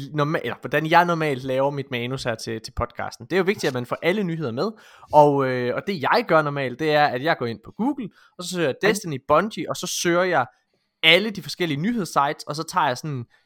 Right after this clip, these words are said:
Speaker 1: øh, hvor man, øh, kigger på, på, på artikler, de har lagt op inden for den sidste måned, eller sidste uge, alt efter, hvor, hvor, øh, hvornår vi sidst har optaget. Øhm, og så kører man simpelthen bare hele vejen fra Kotaku til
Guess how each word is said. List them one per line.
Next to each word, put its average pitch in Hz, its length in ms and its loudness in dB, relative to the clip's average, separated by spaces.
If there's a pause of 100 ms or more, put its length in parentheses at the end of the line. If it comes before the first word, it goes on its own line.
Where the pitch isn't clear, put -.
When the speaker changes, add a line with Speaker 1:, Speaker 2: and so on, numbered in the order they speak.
Speaker 1:
øh, 123 340 2
hvor 127 120 0
man, 120 180 -2
øh, 113 140 -2 (160)
kigger 175 180 -6
på, 113 460 -4 (120)
på, 120 220 -6
på 120 100 -4
artikler, 170 380 -6
de 127 120 -6
har 123 80 -6
lagt 123 200 -2
op 127 200 0
inden 160 160 -8
for 139 80 -8
den 120 100 -8
sidste 131 260 -10
måned, 160 360 -2
eller 127 100 -4
sidste 135 280 -10
uge, 143 200 -4
alt 120 140 -4
efter, 120 220 -8
hvor, 107 240 -8 (240)
hvor, 117 220 2
øh, 107 320 -2
hvornår 123 300 0
vi 110 80 -8
sidst - 200 -10
har 101 60 -8
optaget. - 320 -14 (480)
Øhm, 113 400 2
og - 80 -8
så 202 80 0
kører 190 200 2
man 135 120 -2
simpelthen 156 280 -4
bare 143 320 4
hele 196 240 -6
vejen 131 260 4
fra 117 60 -14
Kotaku 160 460 -2
til 139 160 -10